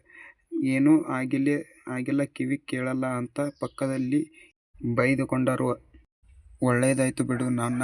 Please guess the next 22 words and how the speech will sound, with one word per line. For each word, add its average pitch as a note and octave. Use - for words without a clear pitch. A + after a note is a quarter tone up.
ಕಾಲದಾಗ A#2+
ಇಷ್ಟೇ B2
ಸೆಕೆ A#2+
ಇರ್ಲಿಲ್ಲ. A#2
ನೀವೆಲ್ಲ B2+
ಏನೋ B2
ಪಾಪ B2
ಮಾಡಿದ್ರು B2
ಏನೋ A#2+
ಅಲ್ಲ A#2+
ಕಣ್ರ. A#2+
ಮಾತಾಡೋದು C3+
ಮಾತಾಡ್ತೀರಾ, B2
ಸ್ವಲ್ಪ A#2
ಸೌಂಡ್ C3
ಇಟ್ಟು B2+
ಮಾತಾಡ್ಬೇಕಾ A#2+
ತಾನೇ? B2
ಈ C3+
ಹೈಕ್ಳಿಗೆ B2+
ಯಾರು A#2
ಬುದ್ಧಿ B2